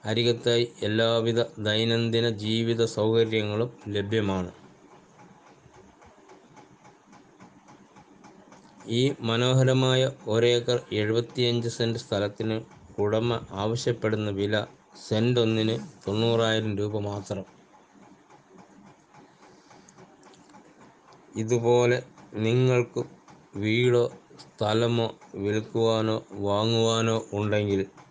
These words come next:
ഭൂമി പ്രോപ്പർട്ടിയുമായി ബന്ധപ്പെടുക. വിളിക്കേണ്ട ഫോൺ നമ്പർ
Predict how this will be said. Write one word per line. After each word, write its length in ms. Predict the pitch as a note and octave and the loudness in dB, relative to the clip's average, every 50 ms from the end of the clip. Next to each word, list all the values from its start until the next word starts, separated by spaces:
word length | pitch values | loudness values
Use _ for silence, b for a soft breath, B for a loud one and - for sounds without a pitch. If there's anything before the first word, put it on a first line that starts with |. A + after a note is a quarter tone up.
| _ _ - - - - - - - - - | _ _ -20 -20 -20 -20 -20 -20 -16 -6 -2
ഭൂമി 340 | A2 A#2 A#2+ A#2+ B2 B2+ B2+ A#2+ - - | 0 2 2 4 4 2 2 0 -2 -4
പ്രോപ്പർട്ടിയുമായി 840 | - A2+ A2 G#2+ G#2+ A2+ A2 A2+ A#2 A#2 A2+ A2 G#2+ G#2+ G#2+ G#2 - - - - - - - G2+ | -2 0 0 0 0 -2 -4 0 0 0 2 2 2 0 0 -2 -4 -6 -10 -20 -18 -10 -6 -4
ബന്ധപ്പെടുക. 500 | G#2+ G#2+ G#2 A2 G2+ G2+ F#2 F#2+ F#2+ F2+ F2 - - - - _ _ _ - - - _ _ - - - - _ _ - - - - - - - - - - - - - - _ - - - A#2 G#2 | -2 0 0 -2 -2 -2 -2 -2 -2 -4 -6 -10 -18 -20 -20 _ _ _ -20 -20 -20 _ _ -20 -20 -20 -20 _ _ -20 -20 -20 -20 -20 -20 -20 -20 -20 -20 -20 -20 -20 -20 _ -20 -20 -12 -6 -4
വിളിക്കേണ്ട 520 | G#2+ A2+ A#2 A#2 - B2+ B2 A#2+ A#2+ A#2 A#2+ C3 - - - _ - - - | -2 -2 -2 -2 -2 -2 0 0 2 0 0 -2 -4 -8 -20 _ -20 -12 -4
ഫോൺ 240 | - G#2 A2 A2+ A#2 A#2 A2+ | 0 2 2 2 2 2 2
നമ്പർ 280 | A2+ A2 A2 A2 A2 | 0 0 0 0 0